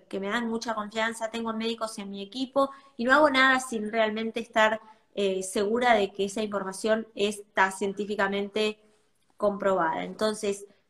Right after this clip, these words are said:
todos esos lácteos que nos comemos en cantidad, porque yo me comía, se abría mi heladera y se caían los lácteos. El yogur para los huesos fuertes, el otro para ir al baño, el queso para tener, no sé, la tableta del que-, o sea,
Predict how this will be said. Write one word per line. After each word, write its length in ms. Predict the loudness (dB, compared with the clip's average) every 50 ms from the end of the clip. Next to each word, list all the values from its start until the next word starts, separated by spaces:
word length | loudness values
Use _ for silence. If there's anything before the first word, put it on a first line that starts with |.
| _ _
todos 200 | 4 6 8 8
esos 240 | 6 4 2 0 0
lácteos 800 | 2 6 10 12 12 12 10 8 4 -6 -6 -4 -4 -4 -4 -6
que 100 | -8 -8
nos 160 | -8 -10 -10
comemos 520 | -6 -6 -4 -4 -2 -4 -4 -4 -4 -6
en 340 | -6 -6 -6 -8 -12 -12 -14 _ 0
cantidad, 1120 | 4 4 4 4 2 0 -4 -4 -6 -6 -8 -8 -6 -2 2 6 8 8 10 8 6 4 2
porque 220 | -4 -10 -8 -8 -10
yo 180 | -6 -6 -6
me 160 | -6 -6 -8
comía, 480 | -6 -6 -4 -4 -4 -4 -2 -2 -2 -4
se 280 | -6 -8 -6 -4 -4 -2
abría 340 | -2 -2 0 2 2 2
mi 160 | 2 0 -2 -2
heladera 440 | 0 0 0 0 0 0 0 0
y 40 | -2
se 260 | -2 -2 -2 -4 -2
caían 680 | 2 2 2 4 4 2 2 6 8 8 8 8 6 2 -6 -8 -6
los 200 | -2 -2 0 0
lácteos. 800 | 4 4 4 4 4 0 -14 -16 -12 -12 -12 -12 -14 -20 _ _ _ _ _ _ _ _ _ _ _ _ _ 4
El 280 | 6 6 8 6 4 2
yogur 460 | 0 -2 0 0 0 0 -2 -2 0
para 180 | 2 2 4 4
los 120 | 2 0
huesos 280 | -2 -4 -4 -4 -6 -2
fuertes, 640 | 4 4 6 6 4 2 -2 -2 -2 -2 -2 -2 -2
el 220 | 0 2 6 8 8
otro 360 | 8 8 8 4 0 0 2
para 160 | 2 2 2
ir 100 | 2 0
al 180 | 0 0 2 8
baño, 640 | 10 10 10 10 6 0 -6 -6 -4 -4 -6 -4 0
el 240 | 0 0 0 0 -2
queso 420 | -2 0 0 0 -2 -4 -6 -2
para 220 | 0 0 0 0 -2
tener, 420 | -6 -4 -2 -2 -2 -4 -6 -18 -18
no 260 | -16 -12 -10 -10 -8
sé, 220 | -6 -4 -2 0
la 180 | 2 2 0 0
tableta 520 | -2 -4 -2 0 0 0 2 4 4 4 4
del 160 | 2 -2 -6
que-, 160 | -10 -8 -8
o 60 | -6
sea, 220 | -4 -4 -4 -4